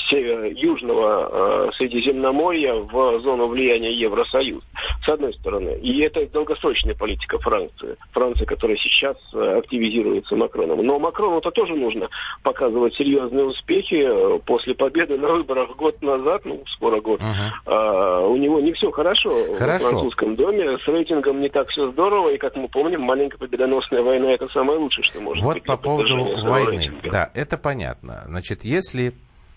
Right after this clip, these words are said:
Speaker 2: а, Макрон, как и все остальные, пока, а, пытается использовать как повод это вот это пресловутое химическое оружие.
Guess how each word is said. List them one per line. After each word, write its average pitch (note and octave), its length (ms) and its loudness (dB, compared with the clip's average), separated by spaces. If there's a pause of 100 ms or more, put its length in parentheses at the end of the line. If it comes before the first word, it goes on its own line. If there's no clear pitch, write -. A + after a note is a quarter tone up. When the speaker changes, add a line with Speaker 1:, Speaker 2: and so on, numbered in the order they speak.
(180)
Speaker 2:
а, F2 460 2
Макрон, G2 560 -2
как - 220 -6
и - 40 -10
все - 220 -4
остальные, A2 460 -6
пока, G2+ 680 -2
а, - 20 0
пытается B2+ 600 -4
использовать F#2+ 520 -4
как F#2 200 -6
повод E3+ 380 -2
это C3 160 -6
вот G2+ 140 -4
это A#2+ 120 -6
пресловутое G#2 600 -4
химическое G2 640 -6
оружие. A1 360 -8